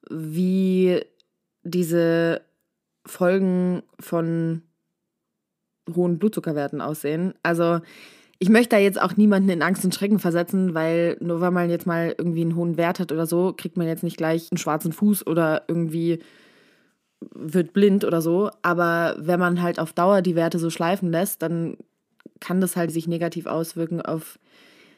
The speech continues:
die Nieren, auf, ja, die Füße und die Augen und viele weitere Sachen, was man ja irgendwie bestenfalls vermeiden will.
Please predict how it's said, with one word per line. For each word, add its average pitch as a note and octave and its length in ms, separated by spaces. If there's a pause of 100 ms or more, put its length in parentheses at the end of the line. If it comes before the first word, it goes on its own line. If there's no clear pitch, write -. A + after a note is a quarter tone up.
(140)
die G#3 100
Nieren, F3 500
auf, - 440 (440)
ja, F3+ 320 (340)
die F3+ 100
Füße G3+ 680
und F3+ 500
die G3+ 120
Augen E3+ 380
und F3 300 (920)
viele D4 240
weitere G#3+ 360
Sachen, G3+ 300
was G#3 120
man G#3 140
ja F#3+ 140
irgendwie F#3 560
bestenfalls F3+ 560
vermeiden F3 480
will. E3 220